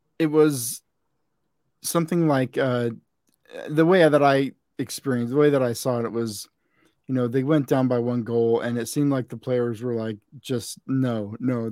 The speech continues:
not, this isn't happening this week." And they reacted to that in a way that I don't think I've seen this team react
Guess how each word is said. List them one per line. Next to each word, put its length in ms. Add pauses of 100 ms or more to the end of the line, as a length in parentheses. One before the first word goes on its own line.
not, 300
this 260
isn't 240
happening 480
this 220
week." 380 (640)
And 380
they 520 (200)
reacted 640
to 80
that 340 (640)
in 100
a 60
way 240
that 140
I 100
don't 220
think 200
I've 160
seen 300
this 140
team 260
react 400